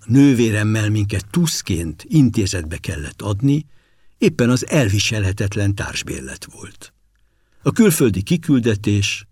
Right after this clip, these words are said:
az összespórolt, majd itthon eladott autó tűnt az egyedüli útnak, hogy megszabaduljunk a társbérletből,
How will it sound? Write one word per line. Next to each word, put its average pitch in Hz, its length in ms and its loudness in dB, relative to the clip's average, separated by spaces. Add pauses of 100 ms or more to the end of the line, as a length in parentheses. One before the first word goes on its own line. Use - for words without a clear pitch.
az 107 140 -4
összespórolt, 110 1000 0 (280)
majd 95 160 -2
itthon 156 320 0
eladott 104 460 -2
autó 120 600 2
tűnt 110 360 0
az 95 260 -4
egyedüli 113 600 0
útnak, 147 520 -2
hogy 143 180 0 (260)
megszabaduljunk 104 1000 0
a - 60 -12
társbérletből, 127 1120 0